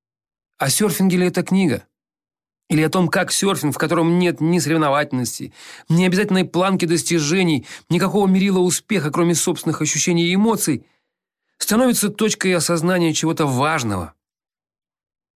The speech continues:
что мало кто способен выразить словами. Впрочем, в рассказанных историях, как и в самом катании на доске,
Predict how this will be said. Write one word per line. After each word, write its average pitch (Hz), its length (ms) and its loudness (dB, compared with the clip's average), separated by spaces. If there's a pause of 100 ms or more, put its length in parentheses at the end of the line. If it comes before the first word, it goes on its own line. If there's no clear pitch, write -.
(260)
что 139 580 -2 (220)
мало 160 260 2
кто 156 140 -2
способен 151 420 0
выразить 151 320 0
словами. 113 480 -6 (640)
Впрочем, 180 680 -2 (320)
в 107 80 -8
рассказанных 123 540 -2
историях, 127 440 -4
как 104 220 -8
и 95 120 -6
в 90 80 -6
самом 117 240 0
катании 113 380 -2
на 110 100 -2
доске, 104 420 -6